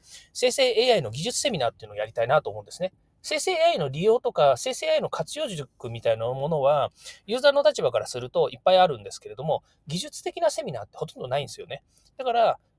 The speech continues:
少なくとも全部技術の話なんてしてたら、あの、一日二日なんて全然終わらないんで、本当にね、お昼の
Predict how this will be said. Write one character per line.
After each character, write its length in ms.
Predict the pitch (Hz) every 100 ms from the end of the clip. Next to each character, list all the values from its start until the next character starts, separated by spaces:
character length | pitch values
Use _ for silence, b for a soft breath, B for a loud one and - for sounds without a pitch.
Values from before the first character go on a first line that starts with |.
| _
少 160 | -
な 80 | 392
く 40 | -
と 80 |
も 40 | 131
全 240 | 123 349
部 100 | 311
技 140 | 175 175
術 200 | 147 117
の 60 |
話 280 | 110 120 135
な 80 | 113
ん 80 | 107
て 80 |
し 40 | -
て 120 | 143
た 100 | 120
ら、 220 | 127 123
あ 40 | 107
の、 140 | 113
一 160 | 120 277
日 160 | 302
二 140 | 262 -
日 100 | 123
な 100 | 110
ん 60 |
て 80 | 107
全 140 | 117
然 100 | 165
終 60 | 180
わ 60 | 185
ら 100 | 185
な 100 | 190
い 80 |
ん 140 | 120 107
で、 260 | 131 113 - B B B
本 120 | 247
当 80 | 247
に 120 | 247
ね、 120 | 254 247
お 80 | 170
昼 200 | 226 185
の 320 | 214 180 131